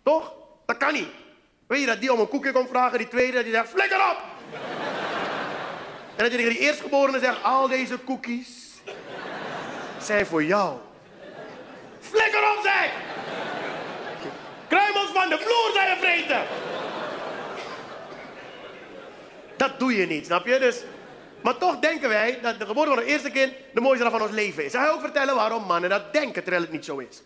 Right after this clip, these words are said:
Het is namelijk de eerste keer dat je het meemaakt. Simpel. Het is ook de eerste keer dat je het meemaakt met je vriendin of vrouw. Je hebt zoveel dingen met haar meegemaakt, maar dit nog nooit. Je wist niet dat ze dit kon. Je wist niet dat ze zoveel kracht had.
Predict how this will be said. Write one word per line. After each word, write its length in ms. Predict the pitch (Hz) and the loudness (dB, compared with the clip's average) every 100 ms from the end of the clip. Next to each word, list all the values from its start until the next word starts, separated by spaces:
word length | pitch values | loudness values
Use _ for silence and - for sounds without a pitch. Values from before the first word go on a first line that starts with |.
| _ _ _ _ _ _ _ _ - | _ _ _ _ _ _ _ _ 0
Het 100 | 294 | 4
is 80 | |
namelijk 360 | 302 359 311 269 | 6 6 4 4
de 100 | 254 | 4
eerste 300 | 330 359 285 | 4 2 0
keer 120 | 233 | 0
dat 100 | 208 | 2
je 60 | 190 | 0
het 100 | 196 | 0
meemaakt. 480 | 320 262 151 120 - - - - - - | 2 2 0 -2 -12 -18 -18 -18 -18 -2
Simpel. 320 | 330 294 190 - - - - _ | 0 2 2 -2 -10 -20 -20 _
Het 80 | _ | _
is 60 | 320 | 2
ook 60 | |
de 100 | 277 | 2
eerste 260 | 320 370 330 | 2 2 0
keer 140 | 262 | 2
dat 100 | 277 | 0
je 60 | 254 | 2
het 80 | 240 | 0
meemaakt 360 | 277 220 220 | 2 4 2
met 120 | 247 262 | 2 -2
je 60 | |
vriendin 300 | 247 262 170 | -2 0 2
of 100 | 190 | 2
vrouw. 340 | - 311 160 - - _ _ _ _ _ _ | 2 0 0 -8 -20 _ _ _ _ _ _
Je 80 | - | -2
hebt 120 | 294 | 0
zoveel 240 | 339 359 370 | 2 2 4
dingen 140 | 349 | 4
met 100 | 339 | 4
haar 140 | 320 320 | 2 2
meegemaakt, 520 | 330 302 185 175 - - - | 0 0 2 2 2 -4 0
maar 180 | 302 | 0
dit 240 | 302 220 220 | 2 0 2
nog 160 | 262 | 0
nooit. 280 | 269 339 196 - - - _ _ | 2 2 2 -2 -16 -20 _ _
Je 100 | 311 | 2
wist 120 | 359 | 4
niet 80 | 311 | 4
dat 120 | 254 | 2
ze 60 | 202 | 0
dit 160 | 175 | 0
kon. 300 | 202 190 285 - - - _ _ _ - - - - - - - - - | 2 2 0 -8 -18 -20 _ _ _ -20 -20 -20 -18 -16 -16 -14 -14 -2
Je 100 | 277 | 2
wist 140 | 381 | 4
niet 100 | 349 | 4
dat 80 | 330 | 2
ze 60 | 285 | 4
zoveel 180 | 226 208 | 0 2
kracht 280 | 254 254 | 2 2
had. 200 | 269 285 | 2 2